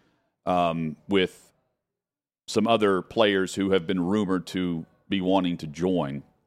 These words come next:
Um, there's a, a theory that, uh, some of these current players on tour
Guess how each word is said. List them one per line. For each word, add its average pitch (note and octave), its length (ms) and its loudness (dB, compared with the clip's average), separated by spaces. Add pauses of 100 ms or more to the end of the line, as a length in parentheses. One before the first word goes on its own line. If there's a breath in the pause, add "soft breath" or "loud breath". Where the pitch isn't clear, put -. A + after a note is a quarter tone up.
(720)
Um, F#2+ 480 2 (840)
there's A2+ 220 4
a, G2 120 2 (120)
a G#2+ 100 2
theory D3+ 520 2
that, G2 160 0 (420)
uh, G#2+ 60 -8
some E3+ 380 2
of C3 180 0
these A2+ 440 -2 (440)
current C3+ 320 2
players A2 340 2
on G2 160 2
tour G2 460 0